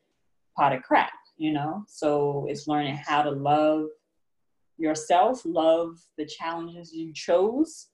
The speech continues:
to move through and learn from, love how to love your limitations, so to speak, of, you know, your human self. Um, yeah, just loving that. That's the, the soothing balm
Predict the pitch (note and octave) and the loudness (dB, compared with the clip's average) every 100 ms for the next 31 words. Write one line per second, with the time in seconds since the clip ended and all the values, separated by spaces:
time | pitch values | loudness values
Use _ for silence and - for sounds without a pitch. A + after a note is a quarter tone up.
0 | - F3 F3 F#3 F#3 - F3+ F3 D3+ E3 | -14 -10 -4 -4 -6 -6 -4 -2 -2 -2
1 | G3 G#3 - A3 G#3+ G#3+ E3 E3 E3 E3 | 0 -2 -2 -4 -2 -2 4 6 6 2
2 | - D#3 D3+ D3 D3 _ _ - - _ | -2 0 0 -4 -6 _ _ -20 -20 _
3 | _ _ _ _ D#3+ F#3 F#3 F3 E3 F#3 | _ _ _ _ 0 0 2 -2 -2 -4
4 | E3 - F#3 G#3+ - B3 B3+ B3 A#3+ A#3 | -8 -6 -6 -6 -6 -6 -6 -6 -4 -4
5 | A3+ - B3 D4 - F3 D3+ D3+ _ G#3 | -6 -8 -6 -4 -2 -4 -4 -8 _ -6
6 | E3+ D#3+ E3 G3 D#3+ D#3+ F#3+ G#3+ G#3 A3 | -4 -4 -6 -6 -6 -4 -4 -2 -2 -2
7 | - A3+ B3+ F4 _ _ _ _ D3+ D3+ | 0 2 2 -2 _ _ _ _ -4 -2
8 | D3 D3 C#3+ C#3+ D3 D3+ _ _ _ _ | -2 -2 -4 -4 -6 -8 _ _ _ _
9 | _ - C4+ - G#3 G#3 E3 D#3+ F#3+ G#3+ | _ 0 0 0 -4 0 2 6 4 4
10 | D3+ B2+ E3 _ _ E3+ F3 F3 - _ | -2 -4 -10 _ _ 2 2 0 -8 _
11 | _ _ _ - F3 F3 - E3 C#3+ - | _ _ _ -2 -2 -2 -10 -12 -12 -20
12 | C#3 D#3+ D#3 - G#3+ G3 F3+ E3+ D3 C#3+ | -8 -6 -6 -6 -4 -4 -4 -6 -2 -2
13 | D3 D3+ B2+ - - | -2 -2 -4 -8 -12